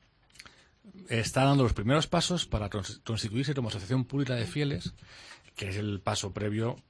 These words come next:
para solicitar la, la entrada en la Junta de Cofradías. Y conveníamos en la mesa ayer que esta es la, la posible solución a esos,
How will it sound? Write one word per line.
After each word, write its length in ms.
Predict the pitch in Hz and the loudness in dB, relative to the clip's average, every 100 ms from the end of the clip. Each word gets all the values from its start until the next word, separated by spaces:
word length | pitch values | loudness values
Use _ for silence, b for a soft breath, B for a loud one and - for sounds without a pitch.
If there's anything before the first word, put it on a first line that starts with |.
| _ | _
para 220 | 107 98 | -6 -4
solicitar 340 | - 87 98 98 | -6 -8 -6 -2
la, 240 | 95 92 - | -2 -4 -6
la 220 | 95 92 | -6 -4
entrada 480 | 90 95 101 110 - | -6 -6 -4 -4 -6
en 260 | 110 92 90 | -8 -8 -8
la 200 | 87 85 | -10 -10
Junta 260 | - 95 | -10 -10
de 40 | 87 | -10
Cofradías. 340 | - 85 80 | -12 -12 -8
Y 100 | 123 | -4
conveníamos 440 | 120 123 160 185 - | 2 4 6 4 4
en 60 | |
la 20 | 151 | 2
mesa 260 | 170 147 | 4 4
ayer 320 | 131 147 156 - B B B _ - | 6 6 2 -2 B B B _ 0
que 100 | 135 | 0
esta 260 | - 135 | 4 4
es 100 | 131 | 4
la, 760 | 127 117 107 98 90 82 87 - | 4 6 6 4 2 0 -6 -10
la 600 | 101 98 95 92 87 85 | -8 -4 -2 -2 -2 -4
posible 320 | 101 92 110 101 | -4 -2 0 -2
solución 540 | 95 92 - 110 117 - _ b b _ - | -2 -4 -2 -4 -4 -12 _ b b _ -8
a 160 | 107 | 0
esos, 320 | 117 123 110 | 2 2 -2